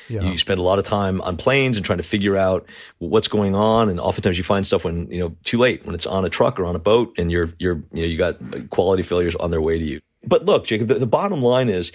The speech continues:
Speaker 2: it costs more money to make stuff here.
Speaker 1: What's, what's sort of the frontier now, like, on the manufacturing side? Like, what's the kind of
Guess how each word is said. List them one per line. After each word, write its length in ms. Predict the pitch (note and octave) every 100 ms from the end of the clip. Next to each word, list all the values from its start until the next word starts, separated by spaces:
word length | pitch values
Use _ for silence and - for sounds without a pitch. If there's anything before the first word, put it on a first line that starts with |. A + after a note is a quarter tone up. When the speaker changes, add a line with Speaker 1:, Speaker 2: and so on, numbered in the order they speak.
| -
Speaker 2:
it 80 | -
costs 240 | - A3+
more 100 | D3
money 160 | C3+ D#3+
to 60 | A#2
make 160 | C#3
stuff 160 | - D#2
here. 240 | D2+ - _ _
Speaker 1:
What's, 340 | C#3+ - -
what's 340 | F#4 - A#3+ -
sort 160 | E4
of 100 | B3
the 80 | F3+
frontier 1040 | - - F3+ F3 - - G#3 A#3 G#3+ F#3+
now, 380 | D#3 D#3+ F3+ D3+
like, 180 | A#2+ C#3+
on 160 | D3+
the 60 | D3+
manufacturing 720 | D3 D3 C#3+ B2+ C3 - B2+
side? 220 | - G2+
Like, 120 | F#2+ -
what's 200 | E3+ -
the 80 |
kind 200 | - F#3+
of 220 | D3+ A#2